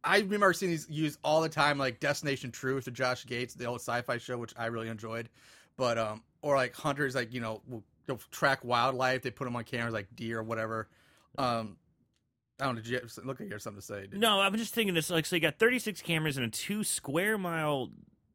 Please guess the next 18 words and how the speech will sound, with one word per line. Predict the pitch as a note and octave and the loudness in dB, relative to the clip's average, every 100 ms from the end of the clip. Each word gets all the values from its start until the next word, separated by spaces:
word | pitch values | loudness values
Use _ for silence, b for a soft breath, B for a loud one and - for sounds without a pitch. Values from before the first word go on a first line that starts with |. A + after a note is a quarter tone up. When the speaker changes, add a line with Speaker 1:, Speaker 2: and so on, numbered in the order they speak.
| _ _ - A#2 | _ _ -14 -6
Speaker 2:
radius, | C3 E3 A#2 E2 - - | 4 4 4 0 -6 -2
right? | G#2 G#2+ A2+ - _ _ _ - | 0 0 -2 -8 _ _ _ -12
Speaker 1:
That | |
would | C3+ | -10
be | C#3+ | -10
three | F#2+ - G2 | -14 -16 -16
dozen. | F2+ F#2 F#2 G2 _ _ _ _ _ _ _ _ _ _ _ _ _ | -14 -16 -18 -20 _ _ _ _ _ _ _ _ _ _ _ _ _
Speaker 2:
Isn't | C3+ C#3+ | -6 -4
that, | D3+ C#3+ - _ - | -4 -6 -12 _ -4
isn't | C#3+ | -2
that | E3 | 0
what | D#3+ | 0
they | D#3+ | -2
said? | - F3+ F#3+ F#3 _ _ | 0 -2 -2 -14 _ _
They | - | -6
Speaker 1:
Two | |
Speaker 2:
said | A#2+ | -2
Speaker 1:
dozen. | G2 F#2+ F#2+ | -2 -4 -12